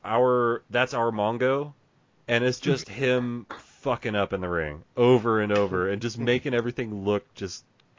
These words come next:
hilarious. That's our, at That's Our Mongo on Twitter. That's, that's what your key takeaway from this episode.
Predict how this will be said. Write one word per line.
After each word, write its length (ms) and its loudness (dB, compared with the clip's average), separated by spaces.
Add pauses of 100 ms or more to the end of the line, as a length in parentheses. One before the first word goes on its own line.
(240)
hilarious. 840 -2 (140)
That's 240 2
our, 180 0
at 280 2
That's 220 0
Our 120 -2
Mongo 360 -2
on 120 -2
Twitter. 360 -4
That's, 260 -6
that's 320 -4
what 200 0
your 140 -6
key 200 -8
takeaway 360 -6
from 120 -14
this 140 -14
episode. 460 -18